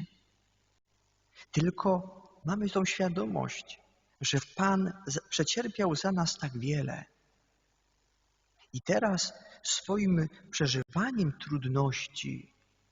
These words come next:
które nas dotykają, mogę Panu Bogu odpowiedzieć, podziękować, te trudności przekuć w modlitwę. Przekuć,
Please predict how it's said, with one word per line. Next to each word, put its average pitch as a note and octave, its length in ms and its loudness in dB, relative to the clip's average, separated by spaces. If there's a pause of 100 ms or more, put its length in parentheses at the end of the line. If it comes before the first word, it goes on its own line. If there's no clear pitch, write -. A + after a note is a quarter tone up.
(580)
które C#3+ 280 2
nas B2+ 260 2
dotykają, C3 840 -4 (600)
mogę D#3+ 240 -2
Panu F3 360 0
Bogu F3 380 -4 (400)
odpowiedzieć, C#3 960 -6 (180)
podziękować, C3+ 1040 -6 (560)
te C#3+ 140 2
trudności D#3 960 2 (320)
przekuć - 680 0
w C#3+ 140 -4
modlitwę. C3+ 840 -4 (1400)
Przekuć, - 580 0